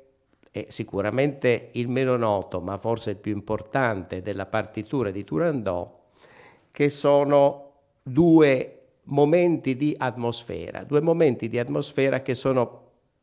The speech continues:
diciamo, abbastanza inediti per la musica di, eh, Puccini.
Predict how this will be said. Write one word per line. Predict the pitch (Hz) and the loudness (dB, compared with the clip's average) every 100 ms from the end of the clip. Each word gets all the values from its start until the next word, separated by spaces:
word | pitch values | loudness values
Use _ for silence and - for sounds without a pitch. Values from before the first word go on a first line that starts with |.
| _ | _
diciamo, | 120 113 143 135 123 117 | -12 -4 0 2 2 0
abbastanza | 131 127 127 127 156 170 170 131 - | -2 -2 -2 -2 -2 -2 -2 -6 -4
inediti | 135 117 101 95 101 - 101 95 - _ | -4 -4 -4 -6 -8 -10 -12 -12 -16 _
per | 117 | -4
la | 104 101 | -4 -6
musica | 104 98 104 - 98 - | -8 -10 -10 -8 -8 -10
di, | - 104 95 - _ _ _ - | -14 -12 -12 -16 _ _ _ -14
eh, | 101 101 - | -12 -12 -12
Puccini. | - 90 - - - | -14 -16 -16 -20 -20